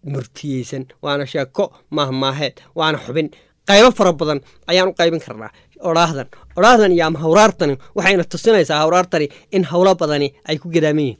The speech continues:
Waxaa lagu yidhi, "Geelu ma wada irmaano, giddina lagu wada lisi maayo." Aad u faham. Waxa weeye, dadku dhammaan aqli ma wada laha, dhammaanna murti kama wada heli doontid ayaa ku duugan, oo ah macnaha dahsoon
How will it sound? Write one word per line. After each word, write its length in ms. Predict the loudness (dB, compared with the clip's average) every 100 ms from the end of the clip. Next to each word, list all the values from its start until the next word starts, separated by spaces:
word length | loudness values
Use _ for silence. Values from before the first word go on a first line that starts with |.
| 0
Waxaa 160 | 4
lagu 140 | 6 6
yidhi, 140 | 4 6
"Geelu 260 | 8 8
ma 100 | 8
wada 260 | 8 6 4
irmaano, 420 | 0 0 0 -2
giddina 360 | -2 -2 0 2
lagu 220 | 0 0
wada 160 | -2 -2
lisi 260 | -6 -10 -14
maayo." 180 | -18 _ -4
Aad 140 | -2
u 40 | -2
faham. 180 | -12 -16 -12
Waxa 180 | 0 2
weeye, 340 | 6 8 8 8
dadku 420 | 4 0 -6 -6
dhammaan 640 | -2 0 2 4 4 2 -6 -2
aqli 400 | 0 0 0 -4 -10 _
ma 140 | -4 0
wada 300 | 0 0 -4
laha, 280 | -4 -6 -12 -14 _ -2
dhammaanna 680 | 2 4 6 8 8 6 2 -4 -18 -14
murti 600 | -6 -6 -6 -8 -8 -8 _
kama 260 | -8 -4 -2
wada 280 | -2 -4 -4
heli 220 | -2 -4 -6
doontid 640 | -8 -6 -6 -8 -8 -10 -6
ayaa 220 | 0 0
ku 120 | 0 -8
duugan, 440 | -12 -14 -12 -14 -2
oo 100 | 4
ah 160 | 4 4 -2 -6
macnaha 360 | 0 2 2
dahsoon 560 | 0 -4 -6 -4 -2